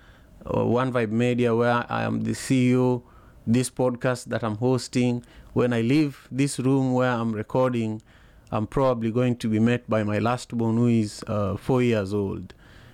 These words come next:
And, uh, you know, and I'm going to, I'm going to get into my being a father mode. But right now,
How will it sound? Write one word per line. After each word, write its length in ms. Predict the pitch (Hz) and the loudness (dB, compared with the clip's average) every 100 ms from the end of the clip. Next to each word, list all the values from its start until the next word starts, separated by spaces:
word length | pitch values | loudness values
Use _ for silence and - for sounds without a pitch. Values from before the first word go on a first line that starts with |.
| - | -12
And, 480 | - 110 110 107 98 | -2 0 2 2 0
uh, 380 | 107 104 104 107 | 0 0 0 -2
you 160 | 110 107 | 0 2
know, 260 | 104 104 - | 2 2 2
and 300 | 113 110 - | 0 0 -2
I'm 260 | 117 113 | -4 -2
going 240 | 117 139 135 | 0 0 0
to, 260 | - 107 107 - - | -4 -6 -8 -20 -8
I'm 180 | 113 113 | -4 0
going 220 | 127 131 | 2 0
to 120 | - | -2
get 240 | 110 120 120 | -2 -2 -2
into 200 | 110 113 | -4 -2
my 200 | 110 110 | -2 -2
being 400 | - 110 123 113 | -2 2 4 2
a 60 | |
father 380 | 104 - 113 107 | 0 -2 -2 -2
mode. 560 | 101 113 123 104 95 95 - - - - - | -2 0 0 0 -4 -10 -18 -20 -20 -18 -2
But 520 | 117 120 120 - - | 0 2 0 -4 -10
right 400 | 117 135 147 - | -4 -2 -2 -4
now, 580 | 131 123 123 120 104 101 | -4 0 0 0 -4 -8